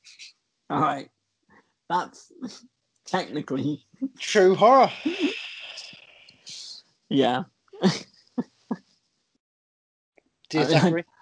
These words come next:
Speaker 1: I, I can't say it's not because <laughs> Yeah. All right. Yeah, no, I'd, I'd be very interested to see what your,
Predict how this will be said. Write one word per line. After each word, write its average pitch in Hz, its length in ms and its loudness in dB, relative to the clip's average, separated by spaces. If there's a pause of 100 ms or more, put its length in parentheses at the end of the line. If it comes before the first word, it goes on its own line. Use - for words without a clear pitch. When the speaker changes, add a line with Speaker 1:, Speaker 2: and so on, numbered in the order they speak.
(160)
Speaker 1:
I, - 40 -4
I - 20 -8
can't 175 320 -2
say 151 160 0
it's - 400 -6
not 135 400 -4 (140)
because 135 440 -4 (2250)
<laughs> - 480 -12 (1900)
Yeah. 131 280 -6 (380)
All 151 240 -2
right. 120 80 -6 (840)
Yeah, 156 200 6
no, 156 200 2
I'd, 147 200 -2
I'd 160 200 -4
be 160 100 -2
very 156 240 -4
interested 135 440 -12
to - 60 -16
see 131 160 -4
what 127 140 -4
your, 127 320 -4